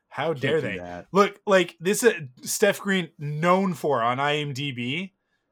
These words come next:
Speaker 1: The Americans and the Watch-, and, and Watchmen. Like, those are the first two
Speaker 2: Oh.
Speaker 1: things that, that show up on, on her I M D B. I, I, yeah, I, I mean, I mean, there's a,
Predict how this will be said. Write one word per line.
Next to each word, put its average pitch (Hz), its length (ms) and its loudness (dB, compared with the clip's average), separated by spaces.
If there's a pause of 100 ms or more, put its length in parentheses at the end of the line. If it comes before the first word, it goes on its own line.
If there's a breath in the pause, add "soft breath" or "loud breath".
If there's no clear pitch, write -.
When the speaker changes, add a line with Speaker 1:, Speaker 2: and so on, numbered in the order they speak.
(220)
Speaker 1:
The 156 200 0
Americans 165 760 2
and 147 200 -4
the 131 60 -4
Watch-, 123 380 -2
and, 143 220 -4
and 131 180 -2
Watchmen. 117 540 -4 (220)
Like, 123 160 -4
those 160 200 0
are 156 40 -2
the 151 80 0
first 147 280 -2
two 123 80 0
Speaker 2:
Oh. 127 80 -2
Speaker 1:
things 139 260 -6
that, 123 220 -4
that 120 160 -4
show 127 180 -2
up 117 120 -4
on, 120 240 -6
on 113 160 -6
her 113 100 -4
I 110 140 -4
M 113 80 -6
D 110 120 -8
B. 107 280 -8 (440 soft breath)
I, 107 540 -6 (160)
I, 101 520 -12 (840)
yeah, 120 220 -6
I, 120 280 -2
I 127 60 0
mean, 123 160 -4
I 113 100 -2
mean, 120 140 -4
there's 117 160 -4
a, 110 100 -10